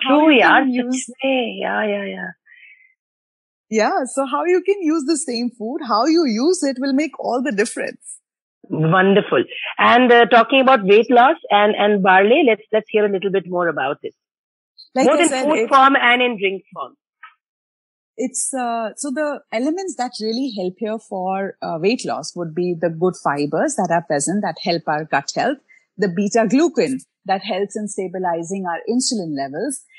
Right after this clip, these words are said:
Speaker 1: and of
Speaker 2: Hmm.
Speaker 1: course this mix of chromium, copper, and selenium that helps, um, not just, of course, our, uh, the sugar levels, but also the thyroid gland. Now, it's also a good source of magnesium, which is a relaxant.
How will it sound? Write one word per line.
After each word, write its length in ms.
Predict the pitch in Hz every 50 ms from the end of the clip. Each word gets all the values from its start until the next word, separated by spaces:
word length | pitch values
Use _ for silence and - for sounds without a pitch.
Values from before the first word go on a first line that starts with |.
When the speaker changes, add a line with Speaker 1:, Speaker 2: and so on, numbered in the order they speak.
| _ -
Speaker 1:
and 120 | 214 220
of 80 | 220 214
Speaker 2:
Hmm. 60 | 143
Speaker 1:
course 340 | - - 262 262 285 269 - -
this 180 | 220 240 233 - -
mix 340 | 208 214 220 - - - -
of 220 | - 208 196 190 196 - _
chromium, 560 | 247 254 247 240 240 233 240 233 233 233 240 -
copper, 340 | - 185 170 175 - 220 214
and 200 | 214 208 202 196
selenium 720 | - 214 185 180 170 175 175 165 143 139 143 185 262 262 _ _ _ _ _ _
that 180 | 190 202 220 - -
helps, 500 | - 233 208 202 202 208 202 - - -
um, 680 | - - - 175 170 165 160 160 156 156 160 160 151 269 - _
not 300 | - 185 202 202 202 208 190
just, 200 | 233 247 233 -
of 80 | 196 - -
course, 240 | 208 196 190 -
our, 200 | - 185 180 170
uh, 320 | 160 165 160 156 151 139 139 - - - - -
the 160 | 196 170 180
sugar 300 | - 285 294 269 359 349
levels, 400 | 320 226 185 185 208 285 269 -
but 100 | 220 202 - -
also 280 | 196 190 185 - 320
the 120 | 294 330 302 -
thyroid 320 | 208 196 160 156 156 160 156
gland. 240 | - 123 - - - _ _ _ _ _ _
Now, 120 | - 269 294
it's 200 | 240 262 - - -
also 300 | 262 285 302 - 453 440
a 60 | 294
good 160 | 269 277 240
source 320 | - - 311 285 262 -
of 100 | 302 294 240
magnesium, 760 | 185 170 170 165 165 175 214 269 285 226 185 160 127 123 147
which 140 | 170 180 214
is 160 | 214 190 185
a 60 | 202
relaxant. 720 | 160 170 165 151 143 135 - - - - - - - -